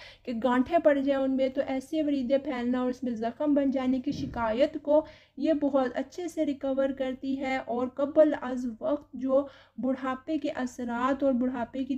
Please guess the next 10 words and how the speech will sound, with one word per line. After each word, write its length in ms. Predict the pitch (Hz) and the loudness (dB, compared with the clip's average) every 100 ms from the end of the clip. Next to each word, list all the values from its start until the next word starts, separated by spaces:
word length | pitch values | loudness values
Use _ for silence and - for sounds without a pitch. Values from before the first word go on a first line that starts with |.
| - | -6
तकलीफ़ 720 | 254 262 247 240 285 370 - | -8 -4 -2 0 0 0 -2
आना 260 | 294 254 247 | -4 -2 -2
शुरू 240 | - 254 | -2 -4
हो 180 | 247 240 | -4 -4
जाए 260 | 233 233 - | -4 -6 -4
उनके 320 | 233 247 285 | -2 0 0
अंदर 420 | 294 254 240 233 294 | -2 -2 0 2 2
भी 160 | 269 | 2
फ्लोरिक 400 | 269 262 247 247 | 0 -2 -4 -4
एसिड 380 | 254 247 254 247 | -4 -6 -4 -2